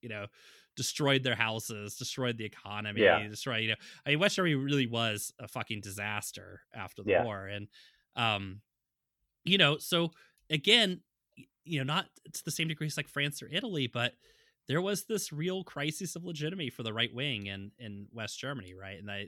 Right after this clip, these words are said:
Speaker 1: that's where that stuff comes from. And it wasn't necessarily that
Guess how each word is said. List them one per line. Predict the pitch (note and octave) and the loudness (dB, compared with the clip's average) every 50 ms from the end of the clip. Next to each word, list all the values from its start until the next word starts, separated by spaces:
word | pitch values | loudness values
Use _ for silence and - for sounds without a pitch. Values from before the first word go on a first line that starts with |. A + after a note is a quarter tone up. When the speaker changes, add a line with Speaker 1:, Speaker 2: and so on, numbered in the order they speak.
| - | -10
Speaker 1:
that's | - B2 A#2+ B2 - | -10 -8 -8 -6 -6
where | C#3+ B2+ | -6 -8
that | A#2+ | -8
stuff | - - D3+ C#3+ - | -6 -6 -8 -8 -6
comes | - C#3+ D#3+ D#3 - | -6 -6 -4 -4 -6
from. | - - G#2+ G#2 G2+ G2 - _ _ - - - _ _ _ _ _ - | -6 -6 -6 -4 -4 -6 -8 _ _ -20 -20 -20 _ _ _ _ _ 4
And | C#3+ C#3 C3+ C3+ C3+ C3 C3+ - _ _ _ _ _ _ _ _ _ _ _ _ _ _ _ _ _ - | 4 6 6 4 2 -2 -4 -8 _ _ _ _ _ _ _ _ _ _ _ _ _ _ _ _ _ -8
it | D#3 D3+ | -6 -4
wasn't | D3+ D3+ E3 F3+ E3+ - F3+ E3 - A#2+ | 0 2 2 2 2 2 -2 -4 -4 -6
necessarily | C#3 D3+ C#3 - - - C#3 C3+ C3+ C3+ | -8 -8 -8 -6 -4 -2 0 0 0 0
that | B2+ - B2+ A#2+ A#2+ - | 0 0 0 0 0 -2